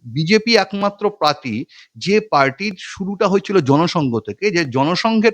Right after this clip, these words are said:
প্রতিষ্ঠাতা কিন্তু শ্যামাপ্রসাদ মুখোপাধ্যায়, এবং বিজেপি আজও সেই শ্যামাপ্রসাদের লিগ্যাসিটা বহন করে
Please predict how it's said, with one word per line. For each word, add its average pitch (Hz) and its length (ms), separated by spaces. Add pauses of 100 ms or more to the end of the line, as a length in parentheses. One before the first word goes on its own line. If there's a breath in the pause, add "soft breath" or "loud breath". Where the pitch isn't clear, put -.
প্রতিষ্ঠাতা 160 440
কিন্তু 165 260
শ্যামাপ্রসাদ 120 540
মুখোপাধ্যায়, 90 560 (340 loud breath)
এবং 170 180
বিজেপি 147 400 (140)
আজও 139 320
সেই 196 160
শ্যামাপ্রসাদের 147 640
লিগ্যাসিটা 151 540
বহন 127 380
করে 127 280